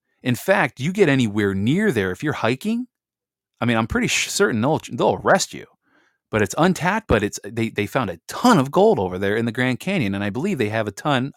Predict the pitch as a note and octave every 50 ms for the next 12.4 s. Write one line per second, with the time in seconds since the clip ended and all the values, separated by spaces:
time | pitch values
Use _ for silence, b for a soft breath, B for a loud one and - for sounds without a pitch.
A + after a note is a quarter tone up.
0 | _ - G#2+ A2 F#2+ - G#2+ G#2 G#2 G#2+ C3 E3 G3 F3 A#2+ A#2 B2+ - - G#2
1 | G2+ - E3 C#3 A#2+ C3 B2+ b b b b b - G2 - - F#3 G3+ F#3 E3
2 | C#3 B2+ A#2+ A#2 A#2 - b b b b b b - A#2+ A2+ - - A#2+ G#2+ G#2+
3 | - - - A2 G#2+ - _ _ _ G#2+ G2+ G2 - - B2+ A2+ - - - G2+
4 | F2+ - - - - D3 - - G#2+ G2+ G2 G2 G2 G2 F#2+ - _ - - B2
5 | B2 - - - - A#2+ B2 C#3+ F3 G3+ A3 A3 - _ _ _ _ _ - G2+
6 | - C#3 C3+ C3 A#2+ - C#3+ C#3+ D#3 F#3 G#3+ G#3+ - _ _ _ _ - A2 B2
7 | C#3 C#3 - - F#3+ G3+ G#3 G#3 _ _ _ _ _ _ _ _ _ _ _ _
8 | b b b b b b b b b - - D#3 E3+ F#3+ F#3 D3 A#2+ A2+ B B
9 | B B B - G3 A#3 - - - C#4 D4+ C#4+ A3 F3 C#3+ A#2+ - - D#3+ D3+
10 | A#2 F#2+ F#2 C3+ C3 D#2 C2 - _ _ _ _ _ _ _ _ _ _ _ _
11 | _ _ _ _ _ _ _ _ _ _ _ _ _ _ _ _ _ _ - G#2+
12 | - - G#2+ G2 G2 A2 C3+